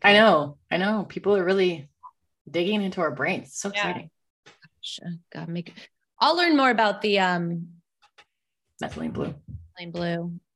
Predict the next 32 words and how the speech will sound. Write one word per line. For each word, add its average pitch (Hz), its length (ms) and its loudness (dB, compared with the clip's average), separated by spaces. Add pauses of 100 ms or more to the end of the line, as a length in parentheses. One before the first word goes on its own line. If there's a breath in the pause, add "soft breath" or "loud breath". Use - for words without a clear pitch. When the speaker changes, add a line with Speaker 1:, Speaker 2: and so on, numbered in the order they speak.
(140)
Speaker 2:
I 185 140 -2
know, 180 180 0
I 185 140 -2
know 190 140 0
people 185 260 -4
that 165 100 0
are 165 60 0
doing, 170 180 -2
but 185 140 -2
it's 196 140 -6
too, 247 400 -2 (320 loud breath)
too 302 180 4
new. 240 220 4
And 208 100 2
I'm 190 100 2
not 190 200 0
working 190 260 -4
in 180 80 -2
a 170 40 -4
practice 170 380 -8
where 165 120 -8
that 160 160 -8
is 165 100 -10
something 165 440 -10
as 165 280 -6
of - 80 -12
right 147 160 -8
now 147 200 -12
that 135 280 -12
is - 260 -14
happening. 202 560 -8 (360 loud breath)
Um, 165 560 -4